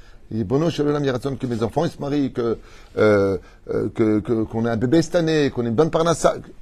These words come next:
Tevakesh, c'est le moment de. C'est pour ça que dans toute chose, qu'on dit le, le malheur de l'un fait le bonheur de l'autre, <laughs> c'est exactement ce qu'il faut faire au ce moment précis où l'enfant crie. C'est pas la prière qui monte,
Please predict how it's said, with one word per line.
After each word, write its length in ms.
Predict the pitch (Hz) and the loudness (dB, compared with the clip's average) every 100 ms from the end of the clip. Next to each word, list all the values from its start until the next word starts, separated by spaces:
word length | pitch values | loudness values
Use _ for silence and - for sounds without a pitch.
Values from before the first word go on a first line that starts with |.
| - | 2
Tevakesh, 720 | 185 170 170 254 269 180 - - | 4 6 8 10 10 8 2 -6
c'est 160 | - | 0
le 120 | 120 | 2
moment 460 | 135 165 233 214 208 | 4 6 6 6 4
de. 280 | 135 254 - - - - - - - | 8 6 6 -4 -20 -20 -20 -20 -20
C'est 60 | - | -14
pour 100 | 101 | 0
ça 140 | 160 | 0
que 100 | - | 2
dans 180 | 120 117 | -2 -2
toute 380 | - 202 185 - | -4 -6 -6 -6
chose, 340 | - 180 151 | -4 0 0
qu'on 160 | - 123 | -2 0
dit 120 | 139 | 4
le, 160 | 123 113 | 4 4
le 140 | 143 | 2
malheur 260 | 123 131 120 | 4 4 4
de 80 | 127 | 2
l'un 100 | 139 | 0
fait 100 | 113 | 0
le 60 | |
bonheur 220 | 110 113 | 0 0
de 80 | 98 | 0
l'autre, 280 | 139 - - - 127 - | 0 -2 -6 -8 -8 -8
<laughs> 300 | - - - | -20 -20 -20
c'est 140 | - 120 | -4 -2
exactement 760 | 90 85 190 - 147 143 170 - - | -2 2 2 4 0 2 0 -4 -20
ce 80 | - | -2
qu'il 100 | 131 | -2
faut 80 | 120 | 2
faire 160 | 123 | 2
au 60 | 113 | 2
ce 200 | - 123 | -2 -4
moment 360 | 117 151 185 | -2 -2 -2
précis 380 | 151 - 143 - | -6 -2 -4 -2
où 80 | 180 | -4
l'enfant 320 | 139 - 131 | -4 -4 -6
crie. 360 | 117 - 151 214 - - - - - - - | -8 -2 -2 -2 -8 -20 -20 -20 -20 -20 -20
C'est 160 | - 127 | -2 2
pas 120 | 196 | 6
la 120 | 208 | 4
prière 240 | - 156 | 4 0
qui 140 | - 151 | 0 -2
monte, 340 | 135 95 - | -2 -4 -8